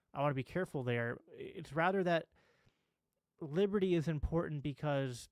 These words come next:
just necessarily the opposite of it is evil. It's like, you know, liberty is a, it, it is a virtue. You know, God created us with a will. It is a free will 'cause we are made in hi-,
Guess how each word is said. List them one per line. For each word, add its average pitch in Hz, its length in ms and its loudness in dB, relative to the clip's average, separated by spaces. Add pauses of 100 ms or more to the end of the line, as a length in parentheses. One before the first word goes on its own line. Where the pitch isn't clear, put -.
(1200)
just 156 260 -2
necessarily 156 720 0
the 135 160 -2
opposite 135 600 -2 (280)
of 127 160 -2
it 120 160 -2
is 120 220 -6
evil. 135 400 -6 (120)
It's - 180 -8
like, 127 180 -2
you 147 140 -6
know, 123 120 -2
liberty 147 440 -2
is 139 120 -2
a, 139 160 2 (580)
it, 147 280 -2
it 143 140 0
is 151 180 0
a 156 80 2
virtue. 151 640 -4
You 165 80 -10
know, 127 100 -4
God 135 300 0
created 151 420 -2
us 139 180 -2 (140)
with 135 220 -4
a 127 60 -2
will. 120 440 -2 (520)
It 131 140 -6
is 127 100 -2
a 117 60 0
free 127 400 -4
will 139 540 0
'cause 120 140 -10
we 127 100 -6
are 123 80 -4
made 127 200 -2
in 117 80 -6
hi-, 135 260 -2